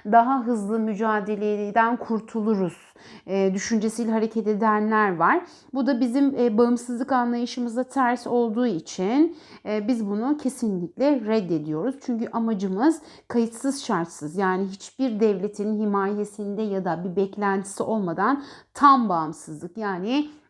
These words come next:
eşittir ulusal bağımsızlığı gerçekleştirmeyi hedefliyoruz.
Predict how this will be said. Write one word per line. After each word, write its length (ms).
eşittir 440
ulusal 500
bağımsızlığı 680
gerçekleştirmeyi 1400
hedefliyoruz. 800